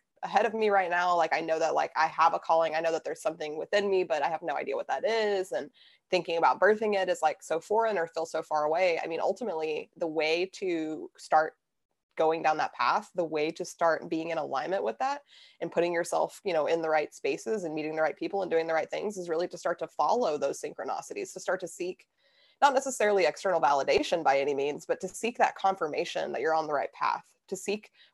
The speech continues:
how, you know, however, whatever your spiritual belief system is, whether that's God, goddess, universe, whatever, um, life force energy, ultimately being in communication with, being in relationship with this force, this guiding force, this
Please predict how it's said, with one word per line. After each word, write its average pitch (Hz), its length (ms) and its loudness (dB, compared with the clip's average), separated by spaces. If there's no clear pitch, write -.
how, - 160 4
you 196 100 4
know, 175 120 2
however, 165 680 4
whatever 185 240 4
your 165 120 -2
spiritual 165 440 -2
belief 160 240 -4
system 165 300 -6
is, 160 160 0
whether 151 160 0
that's - 240 -4
God, 151 500 2
goddess, 143 600 2
universe, 147 520 -6
whatever, 160 560 0
um, 165 580 2
life 180 260 6
force 180 260 0
energy, 180 440 2
ultimately 170 640 0
being 185 320 0
in 170 100 -2
communication 165 640 -4
with, 151 240 -2
being 170 180 -2
in 165 140 -2
relationship 143 680 -4
with 147 160 -6
this - 220 -10
force, 180 520 -2
this 170 160 -8
guiding 151 340 0
force, 185 520 -2
this - 300 -12